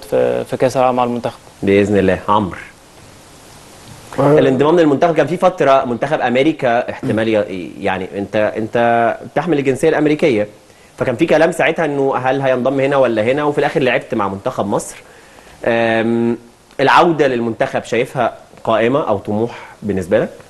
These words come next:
Speaker 3: والله طبعًا انا شايف الموضوع، آه، على طول يعني، آه، يعني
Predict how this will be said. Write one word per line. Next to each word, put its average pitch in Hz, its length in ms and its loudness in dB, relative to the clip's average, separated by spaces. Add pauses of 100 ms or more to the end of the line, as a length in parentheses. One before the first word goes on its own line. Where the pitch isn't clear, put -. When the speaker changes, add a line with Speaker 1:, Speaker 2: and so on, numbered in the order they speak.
(140)
Speaker 3:
والله 175 300 4
طبعًا 208 300 2
انا 156 80 -4
شايف 180 340 -2
الموضوع، 151 400 2 (140)
آه، 139 680 -2 (300)
على 135 180 4
طول 160 280 4
يعني، 151 340 4
آه، 127 360 0 (920)
يعني 127 420 2